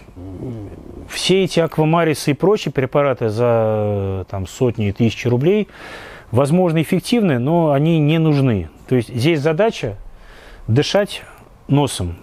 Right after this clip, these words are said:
потому что холодно, потому что, потому что холодно. Если будет дышать, а, потому что сухой воздух. Если будет дышать ртом, ну, будет, будет заболевание горла, гораздо более противное.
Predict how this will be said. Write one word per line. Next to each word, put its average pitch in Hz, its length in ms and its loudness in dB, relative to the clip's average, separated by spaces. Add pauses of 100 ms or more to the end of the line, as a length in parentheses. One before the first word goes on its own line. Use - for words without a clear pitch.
потому 120 320 0
что 87 360 -4 (480)
холодно, 190 480 2
потому 117 380 -2
что, 82 380 -4 (420)
потому - 160 0
что - 100 -14
холодно. 82 460 0 (1000)
Если 135 280 2
будет 147 260 4
дышать, 135 280 0
а, 120 180 2
потому 180 260 0
что - 100 -8
сухой 147 220 2
воздух. 85 360 0
Если 123 160 -4
будет 160 220 2
дышать 160 300 0
ртом, 208 320 -2 (240)
ну, 131 440 -4 (1160)
будет, 139 280 2 (200)
будет 156 240 4
заболевание 143 480 2
горла, 113 280 0
гораздо 131 300 0
более 127 200 2
противное. 92 500 -6